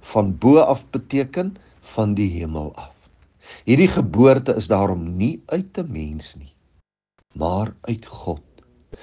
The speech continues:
Ons het hiervan al in Johannes een vers dertien gelees. Om kinders van God te wees, het ons daar gelees, gebeur nie deur 'n mens nie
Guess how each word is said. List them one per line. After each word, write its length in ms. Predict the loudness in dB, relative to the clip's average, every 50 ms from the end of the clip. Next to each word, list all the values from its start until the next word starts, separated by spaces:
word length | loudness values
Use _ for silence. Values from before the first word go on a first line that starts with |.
| -20 -8 -2
Ons 160 | -2 0 0
het 120 | 0 0 4
hiervan 580 | 4 6 6 6 4 2 0 0 0 0 2
al 260 | 4 4 6 6 4 2 0
in 100 | 0 2
Johannes 460 | 4 4 6 4 4 4 2 -2 -4 -4
een 280 | -2 0 0 0 0 -4
vers 300 | -4 -4 -4 -4 -6 -6
dertien 480 | -6 -6 -6 -6 -8 -12 -12 -12 -12 -12
gelees. 540 | -14 -16 -18 -18 -18 -20 -20 _ _ _ _ _ _ -20 -20 -20 -20 -20 _ _
Om 260 | 0 0 0 -2 -2 _
kinders 400 | 2 2 4 4 2 2 0 -4 -6
van 200 | -6 -4 -4 -4
God 340 | -6 -8 -6 -4 -4 -4 -4
te 120 | -6 -6
wees, 400 | -4 -2 -2 -4 -4 -6 -10 -14 -20 _ _ _ _ _ _
het 240 | -6 -6 -6 -4 -2
ons 220 | -4 -4 -4 -6
daar 320 | -6 -4 -2 0 0 0 -2
gelees, 540 | -4 -8 -8 -8 -6 -6 -6 -6 -8 -10 -16 -20 -20 _
gebeur 500 | -4 0 0 2 6 6 8 8 8 6
nie 160 | 4 0 0
deur 240 | 0 2 2 2 2
'n 120 | 2 0 -2
mens 380 | -4 -4 -6 -8 -10 -12 -12
nie 180 | -12 -12 -12